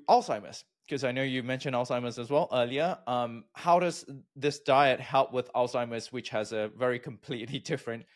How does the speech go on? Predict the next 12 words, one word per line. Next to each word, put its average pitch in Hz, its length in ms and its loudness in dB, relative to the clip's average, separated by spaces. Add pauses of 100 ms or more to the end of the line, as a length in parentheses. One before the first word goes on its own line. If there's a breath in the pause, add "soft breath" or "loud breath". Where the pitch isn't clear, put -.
(220 soft breath)
uh, 110 200 -4
disease 123 340 -6
progression 110 540 -6
and, 107 180 -10 (100)
and, 110 200 -12
and 104 160 -10
mechanism 107 500 -10
of 101 100 -10
action 98 400 -10
compared 107 320 -12
to - 60 -20
cancer? 90 380 -18